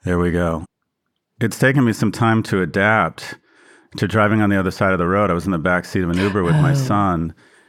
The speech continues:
Speaker 1: and I
Speaker 2: Oh.
Speaker 1: like to spit out the window, and I accidentally spit on him. I just can't
Speaker 2: What?
Speaker 1: figure this shit out.
Speaker 2: <laughs>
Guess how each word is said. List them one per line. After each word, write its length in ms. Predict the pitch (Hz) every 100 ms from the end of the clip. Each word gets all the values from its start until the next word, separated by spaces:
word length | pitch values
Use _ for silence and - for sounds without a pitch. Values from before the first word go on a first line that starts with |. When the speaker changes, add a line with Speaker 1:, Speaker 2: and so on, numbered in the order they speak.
| _
Speaker 1:
and 400 | - 135 135 95
I 80 | 92
Speaker 2:
Oh. 40 | 95
Speaker 1:
like 200 | 113 113
to 80 | 95
spit 260 | - 113
out 140 | 104 92
the 80 | 95
window, 240 | 104 101
and 80 | 90
I 40 | 90
accidentally 420 | 95 - 90 85
spit 260 | - 95 90
on 160 | 82
him. 420 | - 90 85 80 90 _ -
I 140 | 95
just 200 | 110 117
can't 220 | 113 107
Speaker 2:
What? 60 | -
Speaker 1:
figure 180 | 98 87
this 140 | 85
shit 200 | - 85
out. 280 | 76 78 78 - - -
Speaker 2:
<laughs> 300 | 110 190